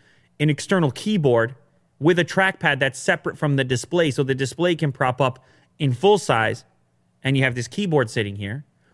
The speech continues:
Or you do the half fold and you have the digital keyboard, uh, to type on. I think this is very cool.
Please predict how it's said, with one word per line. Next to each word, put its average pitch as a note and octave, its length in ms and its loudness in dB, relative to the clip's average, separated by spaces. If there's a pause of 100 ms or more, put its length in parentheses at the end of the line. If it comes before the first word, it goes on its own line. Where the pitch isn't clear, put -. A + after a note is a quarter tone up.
(300)
Or G3 440 6 (380)
you D#3 100 4
do E3 160 2
the D3+ 100 4
half F#3 280 0
fold B2 400 0 (560)
and C#3 260 0
you C#3 60 2
have C#3 140 0
the C3+ 80 2
digital D#3 380 2
keyboard, B2 480 -2 (1200)
uh, A#2 220 0
to B2+ 120 -6
type C#3 280 0
on. F#2+ 120 -8 (1160)
I C4 300 4
think B3 320 0
this F#3 180 0
is D#3 100 0
very F3+ 240 4
cool. G#3 540 2